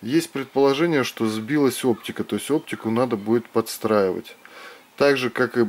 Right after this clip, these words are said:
может быть и по той, потому что вот та камера, которая на одиннадцати мегабитах, да, притормаживает картинка, это две одинаковых камеры, то есть вот эта и та, две одинаковых камеры. Походу, э,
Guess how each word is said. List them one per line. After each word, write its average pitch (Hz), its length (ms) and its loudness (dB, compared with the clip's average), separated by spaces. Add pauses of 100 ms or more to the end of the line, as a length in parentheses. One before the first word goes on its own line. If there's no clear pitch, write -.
может 120 400 -2
быть 120 260 -2
и 120 60 -2
по 123 180 0
той, 107 440 2
потому 131 220 2
что 123 160 0
вот 120 240 0 (140)
та 139 180 2
камера, 113 460 2
которая 117 340 2
на 120 120 2
одиннадцати 156 460 0
мегабитах, 120 600 2
да, 127 140 2
притормаживает 117 800 0
картинка, - 540 -6 (720)
это 131 480 4
две 127 320 2 (120)
одинаковых 120 720 0
камеры, 104 540 0
то - 80 -8
есть - 160 -6
вот 107 180 -2
эта 170 220 4
и 120 220 0
та, 110 340 2 (160)
две 110 240 0
одинаковых 117 540 0
камеры. 104 360 -2
Походу, 135 520 0 (1400)
э, - 40 -18